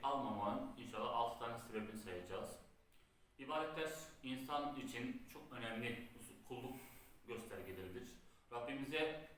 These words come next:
karşı kul olduğumuzu gösteren hususlardır. Bunun için bizim ibadetlerimizde zevk almamamızın göstergeli olanları, e, alimlerimiz şu şekilde ifade ediyorlar.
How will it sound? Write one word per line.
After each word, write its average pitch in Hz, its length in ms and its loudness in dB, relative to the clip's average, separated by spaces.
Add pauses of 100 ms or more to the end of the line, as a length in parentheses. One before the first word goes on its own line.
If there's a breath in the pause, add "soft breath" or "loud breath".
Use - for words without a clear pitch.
karşı 117 460 2 (280)
kul - 100 2
olduğumuzu 110 760 2
gösteren 110 580 2
hususlardır. - 540 0 (500 loud breath)
Bunun 208 160 -4
için - 380 -2 (600 loud breath)
bizim 156 460 -2
ibadetlerimizde 147 680 6
zevk 135 340 4
almamamızın 120 760 6 (560)
göstergeli 127 540 2
olanları, 107 600 4 (280)
e, 123 40 -4 (400)
alimlerimiz 127 580 10
şu - 60 -4
şekilde 117 260 0
ifade 101 320 4
ediyorlar. 95 560 2